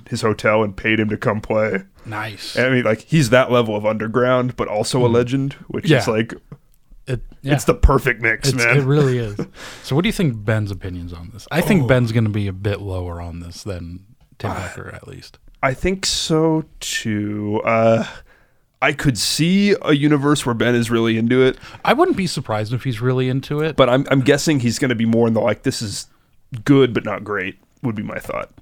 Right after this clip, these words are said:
Speaker 2: Yeah, I, I could see him being really into this, uh, but I, I, I don't think that's gonna be the case.
Speaker 1: No,
Speaker 2: But I
Speaker 1: I'm
Speaker 2: wouldn't be shocked if I'm wrong.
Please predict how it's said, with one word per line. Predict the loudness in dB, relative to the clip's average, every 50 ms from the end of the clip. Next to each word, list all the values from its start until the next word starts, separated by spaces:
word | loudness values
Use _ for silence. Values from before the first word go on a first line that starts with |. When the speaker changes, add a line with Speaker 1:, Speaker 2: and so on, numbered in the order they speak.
| _ _ -20 -20 -20 -20 -20 -20 _ _
Speaker 2:
Yeah, | -14 -14 -14 -14 -18 -14 -6
I, | -4 -4 -2 -2 -4 -4 -8 -12 -16 -16 -8 -4
I | -2 -2 -2
could | -4 -4 -4 -2 -2 -2 -2
see | -4 -6 -6 -6 -6 -6 -4 -4 -4 -4 -4
him | -6 -6 -6 -6
being | -8 -8 -8 -8 -8 -8
really | -8 -8 -8 -10 -10 -10
into | -8 -10 -6 -6 -6
this, | -4 -4 -4 -4 -6 -8 -12 -16 -18 _ _ _ _ _ _ _ _ _ _ _ _ _ _ _ _
uh, | -8 -8 -6 -6
but | -8 -6 -4 -4 -4
I, | -4 -6 -6
I, | -6 -8 -8 -8 -6
I | -8 -4
don't | -4 -4 -6 -6 -10
think | -14 -12 -12 -12 -12
that's | -14 -16 -14
gonna | -14 -14 -12
be | -12 -12
the | -12 -12
case. | -14 -14 -14 -14 -12 -12 -12 -8
Speaker 1:
No, | -4 -4 -2 -2 -2 -2
Speaker 2:
But | -2 -2
I | 0
Speaker 1:
I'm | 0
Speaker 2:
wouldn't | 0 0 0 -2
be | -4
shocked | -4 -6 -8 -10 -12 -16 -16
if | -16
I'm | -16 -14 -14
wrong. | -16 -18 -20